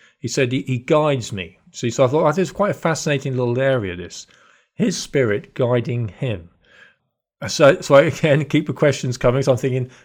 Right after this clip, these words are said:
"How does he guide him?" Uh, so I, I asked him that, and he gave me an example. He said, "I bought a house a few years ago." He said, "There was two houses. One was dearer than the other. I looked at both, but my spirit said, 'Buy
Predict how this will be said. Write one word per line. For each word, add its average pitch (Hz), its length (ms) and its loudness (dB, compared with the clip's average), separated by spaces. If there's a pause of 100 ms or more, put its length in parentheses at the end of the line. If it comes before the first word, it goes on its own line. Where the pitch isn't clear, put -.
"How 160 180 -6
does 135 180 -4
he 151 60 -2
guide 175 340 0
him?" 104 260 -8 (100)
Uh, 123 300 0
so 139 180 4
I, 139 420 2
I 117 60 0 (200)
asked 175 300 2
him 101 120 -6
that, 95 120 -6
and 113 100 -6
he 110 40 -8
gave 135 200 0
me 139 80 -2
an 135 40 0
example. 127 460 -2
He 101 60 -4
said, 120 280 -4 (460)
"I 131 80 2
bought 175 240 4
a 147 60 -2
house 139 440 2 (140)
a 147 40 -16
few 123 180 -4
years 104 280 -2
ago." 117 300 -10 (380)
He 117 120 -8
said, 131 220 -2
"There 131 80 2
was 131 120 0
two 175 180 2
houses. 117 460 0
One 160 240 2
was 156 180 -2
dearer 147 300 2
than 127 200 -2
the 120 100 -2
other. 107 340 -2 (520)
I 117 80 2
looked 160 260 0
at 160 200 -4
both, 113 560 -2 (520)
but 113 100 -6
my 139 180 2
spirit 123 360 -2
said, 113 440 -4
'Buy 110 420 0